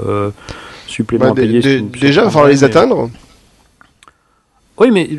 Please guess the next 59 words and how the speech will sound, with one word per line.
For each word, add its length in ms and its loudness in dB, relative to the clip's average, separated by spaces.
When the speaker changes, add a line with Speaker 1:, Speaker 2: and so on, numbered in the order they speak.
Speaker 1:
encore 180 2
une 60 2
fois, 240 2
euh, 380 4
quand 160 -4
on 60 -2
te 60 -4
promet 280 2
Speaker 2:
<clears throat> 0 -
Speaker 1:
des 120 2
tarifs 280 0
de, 160 -2
des, 180 2
des, 140 0
des 160 0
débits 240 -8
de 200 2
cent 200 -2
mégabits, 840 2
euh, 260 4
par 220 -8
seconde, 400 2
vingt 140 -2
Speaker 2:
Mhm. 40 0
Speaker 1:
gigas, 260 2
ça 120 -6
peut 120 -4
aller 60 0
vite, 240 2
hein. 80 -6
Speaker 2:
C'est 100 -2
vrai. 180 2
C'est 60 -8
vrai, 160 0
Speaker 1:
Ah, 40 -2
Speaker 2:
c'est 60 -4
Speaker 1:
demande 220 0
Speaker 2:
vrai. 80 -2
Speaker 1:
à 40 -4
Mourad 360 0
qui 180 -2
a 200 0
une 140 -6
fibre 340 -4
à, 420 -10
à 140 -8
deux 100 -4
cents 160 -4
mégabits, 340 0
combien 260 0
de 40 -2
temps 140 2
il 80 4
lui 100 -2
faut 160 2
pour 140 -6
télécharger 380 -2
vingt 140 -2
gigas ? 220 -4